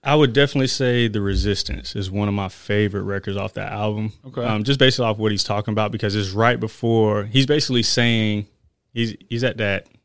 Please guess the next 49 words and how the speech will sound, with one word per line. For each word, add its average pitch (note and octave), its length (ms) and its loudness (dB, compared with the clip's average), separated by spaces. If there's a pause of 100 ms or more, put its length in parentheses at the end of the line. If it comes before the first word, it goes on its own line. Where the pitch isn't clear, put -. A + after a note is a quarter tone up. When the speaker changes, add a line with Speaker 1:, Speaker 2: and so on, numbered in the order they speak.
(1040)
Speaker 1:
he's B2 120 -2
on A#2 120 2
the G2 60 -4
fence G#2 360 -4
about, F#2 500 -6
you G#2+ 120 -12
know, F2+ 80 -8
leaving G2+ 420 0
those G2+ 380 0
who G2+ 100 -6
he's F#2 160 -8
cared G#2 340 -2
for, G2 320 -6
whether F#2 180 -6
it's, F2+ 120 -10
like, F2+ 180 -12
old F2+ 220 -10
girlfriends, G2+ 720 -4
family G2+ 360 -4
members, G2 760 -4
you G#2 140 -10
know, F#2 60 -6
everybody G#2 400 2
that G2 160 -4
can't G#2 320 -2
go G2 360 -2
on G2 140 -8
the F#2+ 80 -6
vi-, G2 280 -4
on, G#2+ 200 -4
on G#2+ 140 0
the G2 80 0
ride G2 220 0
that F#2 100 -4
he's F#2+ 120 -4
about F2+ 220 -10
to - 60 -12
go F#2+ 160 -10
on. - 200 -14 (560)
Speaker 2:
Damn, A2 280 -6
Speaker 1:
Um, G2 140 -4
Speaker 2:
yeah. B2+ 120 4
Speaker 1:
so A2 160 -2
it's, G#2 80 0
like, A2+ 160 4
right B2+ 160 6
before A#2 180 0
that A2 160 0
brink, A2 240 -6